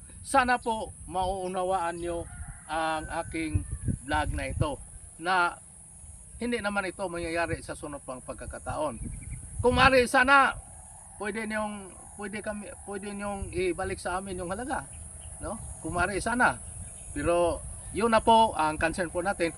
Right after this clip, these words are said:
At para po sa ating Department of Agriculture o para po sa D T I, ito na po ang concern nila, no? Ah, kung maaari, ah, bigyan nyo ng, ano, ah, babala yung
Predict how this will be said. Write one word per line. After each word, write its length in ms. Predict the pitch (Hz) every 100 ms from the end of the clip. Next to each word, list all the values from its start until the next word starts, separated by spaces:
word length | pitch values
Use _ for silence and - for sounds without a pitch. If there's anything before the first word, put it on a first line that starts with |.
| -
At 240 | - 180 -
para 240 | 233 233 214
po 320 | 220 208 -
sa 320 | - 190 190
ating 560 | 190 190 180 175 170 160 - -
Department 560 | 151 - 180 - 180 175 -
of 240 | 151 156 160 - -
Agriculture 640 | 147 147 165 214 180 160 147 - - -
o 240 | 151 156
para 320 | 143 185 190
po 320 | 180 233 202 -
sa 240 | 175 160
D 80 | 220
T 160 | 262
I, 240 | 196 185 185 - - - -
ito 160 | 254
na 160 | 247 208
po 160 | 208
ang 80 | 160
concern 400 | 165 147 143 139
nila, 260 | 120 120 113 - -
no? 160 | 131 - - - - - - -
Ah, 720 | 147 143 143 139 135 127 127 - - -
kung 160 | 175
maaari, 480 | 196 196 196 - - - - - -
ah, 400 | 151 151 151 135 -
bigyan 400 | 240 220 220 190
nyo 60 | 185
ng, 240 | 175 170 151 - -
ano, 220 | 160 127 - - - - - - -
ah, 300 | 135 143 131
babala 560 | 170 170 175 170 160 -
yung 560 | 170 202 190 175 160